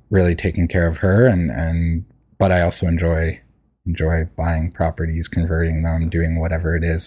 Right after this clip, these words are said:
Some of them, um, you know, whether it's an Airbnb conversion or a commercial project, it's, uh,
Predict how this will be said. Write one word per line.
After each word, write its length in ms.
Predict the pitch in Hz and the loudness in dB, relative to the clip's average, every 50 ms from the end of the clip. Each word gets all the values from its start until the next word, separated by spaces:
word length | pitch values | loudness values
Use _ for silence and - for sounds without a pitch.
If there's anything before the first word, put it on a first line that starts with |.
| - | -6
Some 200 | - - 87 85 | -4 -2 0 0
of 60 | 85 | 0
them, 260 | 82 82 82 85 85 - - - - - - - _ _ - - | 0 0 0 -2 -2 -4 -8 -16 -20 -20 -20 -20 _ _ -4 -2
um, 420 | 80 82 82 82 82 80 80 80 - | 0 2 2 2 2 0 0 -2 0
you 100 | - 85 | 0 0
know, 60 | 82 | 0
whether 200 | 80 85 82 80 82 | 2 0 0 0 -2
it's 120 | 80 - | -2 -2
an 100 | 87 69 | -2 -2
Airbnb 600 | - 78 82 76 76 78 76 85 101 120 113 107 | 0 -2 -2 -2 -2 -2 0 2 4 4 2 4
conversion 720 | - 110 101 98 98 95 95 87 80 98 92 92 92 90 87 | 4 2 4 4 4 2 2 2 2 2 2 2 2 2 2
or 140 | 85 80 76 | 0 0 -4
a 40 | - | -2
commercial 720 | - 113 104 107 104 95 - - - 98 87 85 87 85 | 0 2 4 4 4 2 2 0 -2 0 0 0 0 -2
project, 680 | - - 90 82 85 85 - 85 82 82 82 - - | -2 -2 0 0 0 0 -2 -2 -2 -2 -2 -4 -6
it's, 320 | 80 80 - - - - | -8 -8 -8 -10 -8 -6
uh, 300 | 76 73 76 78 82 80 | -4 -4 -2 -4 -4 -6